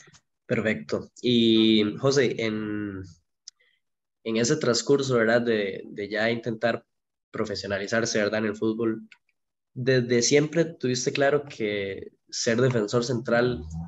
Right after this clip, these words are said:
era tu, tu posición? Porque alguna característica de tu, de tu fútbol es que también tenés gol. Entonces, por ahí tal vez fuiste en algún momento, eh,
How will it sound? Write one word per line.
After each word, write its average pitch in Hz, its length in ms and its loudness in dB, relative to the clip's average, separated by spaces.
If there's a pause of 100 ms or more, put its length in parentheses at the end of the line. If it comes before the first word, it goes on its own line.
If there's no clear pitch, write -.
era 117 280 0
tu, 98 360 -2 (220)
tu 107 100 -8
posición? 107 480 0
Porque 101 480 -6 (480)
alguna 107 400 0
característica 123 680 2
de 104 160 -2
tu, 98 320 -12
de 98 80 -14
tu - 140 -16
fútbol 110 320 -2
es 113 120 2
que 110 100 -6
también 107 260 -4 (540)
tenés 110 240 2
gol. 117 340 4 (520)
Entonces, 101 520 -6
por 101 160 0
ahí 101 160 2
tal 110 140 0
vez 110 360 0
fuiste 110 240 -4
en 110 80 0
algún 104 160 -2
momento, 110 680 -6 (500)
eh, - 400 -14